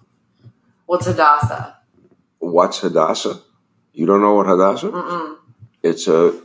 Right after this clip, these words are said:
Speaker 2: a, a woman's organization for the benefit of Jews in Israel.
Speaker 1: Did not know that.
Speaker 2: And,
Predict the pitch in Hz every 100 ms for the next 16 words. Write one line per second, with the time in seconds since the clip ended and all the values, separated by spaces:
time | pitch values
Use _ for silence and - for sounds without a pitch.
0 | - 65 65 - - 73 78 85 104 131
1 | 107 80 78 73 78 69 73 65 71 -
2 | 73 71 62 - _ _ _ - - 87
3 | 80 69 73 78 76 76 73 65 76 71
4 | 73 67 69 82 - - - - _ _
5 | _ _ _ _ _ _ _ _ 156 156
6 | 156 165 185 139 127 - - 82 85 82
7 | 80 80